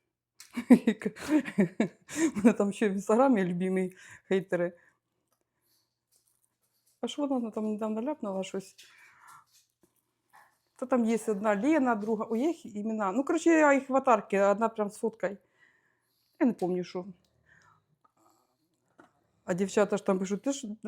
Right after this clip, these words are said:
ти задолбала, скільки можна гидоту писати? Що ти?» А вона під кожним відео, ну, під, ну,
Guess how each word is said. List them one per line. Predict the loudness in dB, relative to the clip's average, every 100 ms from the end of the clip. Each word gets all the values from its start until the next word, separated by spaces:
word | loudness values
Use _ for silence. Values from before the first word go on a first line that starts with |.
| -6
ти | -2
задолбала, | 0 4 4 6 6 6
скільки | 2 -2 2
можна | 2 2 0
гидоту | 0 -2 -4
писати? | -8 -4 -4
Що | -2
ти?» | 2 4
А | 6
вона | 6
під | 4
кожним | -6 -4 2 4
відео, | 4 2
ну, | -2 -2
під, | -2 0
ну, | 2 2